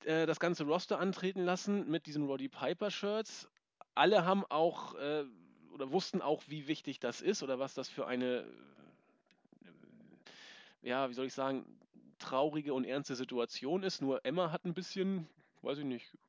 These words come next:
abwesend geguckt. Inwiefern das aber jetzt angemessen war, weiß ich nicht. Der, der geschätzte Overtaker hat's im Board eben noch mal kurz gepostet und ich fand das eigentlich ganz gut. Man hat es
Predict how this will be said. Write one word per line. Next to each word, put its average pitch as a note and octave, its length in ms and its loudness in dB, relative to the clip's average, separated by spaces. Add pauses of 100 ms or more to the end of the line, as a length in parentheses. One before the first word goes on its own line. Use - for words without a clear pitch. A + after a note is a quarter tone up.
(460)
abwesend D#3+ 460 4
geguckt. - 380 2 (1080)
Inwiefern G3 540 6
das F#3 160 6
aber F3 160 4
jetzt E3 260 -2
angemessen A3+ 680 6
war, A3+ 360 8 (1300)
weiß G3 260 8
ich F3+ 120 6
nicht. C3 160 4
Der, C3+ 180 6
der D3 160 -2
geschätzte E3+ 400 0
Overtaker D#3 640 2
hat's D#3 160 -4
im D3 160 2
Board F3 260 2
eben F#3 180 0
noch E3 140 4
mal E3 140 2
kurz - 260 -4
gepostet D#3+ 460 -2
und C3 60 0
ich C#3+ 100 -4
fand F3 160 0
das D#3 100 -2
eigentlich D#3 260 0
ganz C#3+ 240 -2
gut. F#3 220 -4 (1500)
Man D3 260 0
hat - 160 2
es - 340 -4